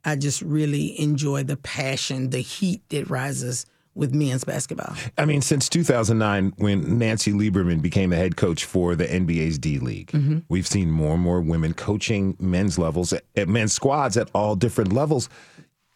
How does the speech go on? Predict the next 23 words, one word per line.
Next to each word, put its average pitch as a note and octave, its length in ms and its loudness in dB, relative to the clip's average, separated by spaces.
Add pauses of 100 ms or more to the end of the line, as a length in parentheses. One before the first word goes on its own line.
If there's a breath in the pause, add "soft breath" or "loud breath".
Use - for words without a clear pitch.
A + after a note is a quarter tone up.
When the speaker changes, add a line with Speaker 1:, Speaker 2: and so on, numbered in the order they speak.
(200)
Speaker 2:
Talk G#3 180 2
to A3+ 80 2
me G3 60 4
a F3 60 4
little D3+ 180 4
bit B2 140 4
about D3+ 260 2
this B2 160 2
passion F#2+ 440 2
of F2+ 140 -2
coaching D3 400 2
talent B2 480 0
in G2 140 2
the F#2 60 2
game G#2 280 2
of F2 140 0
basketball, D#2 500 0
but - 200 -4
you're A2+ 100 2
focusing F#2 520 0
on C#2+ 260 0
men. D2+ 320 -2
I, F#2+ 140 -2